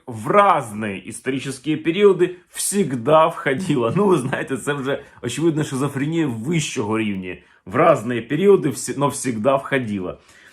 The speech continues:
Отже, окей. Тепер, друзі, про, по цитаткам. Я просто тут трошки їх навів для того, щоб ми з вами зрозуміли, з чим маємо справу. Коротенько. Отже, українською, щоб не псувати наші, м, ефіри.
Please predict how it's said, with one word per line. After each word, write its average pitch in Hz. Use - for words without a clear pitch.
Отже, 107
окей. 131
Тепер, 190
друзі, 156
про, 180
по 160
цитаткам. 131
Я 170
просто 170
тут 156
трошки 160
їх 151
навів 196
для 139
того, 165
щоб 135
ми 143
з 117
вами 131
зрозуміли, 120
з 123
чим 123
маємо 117
справу. 98
Коротенько. 135
Отже, 117
українською, 156
щоб 120
не 123
псувати 127
наші, 107
м, 98
ефіри. 117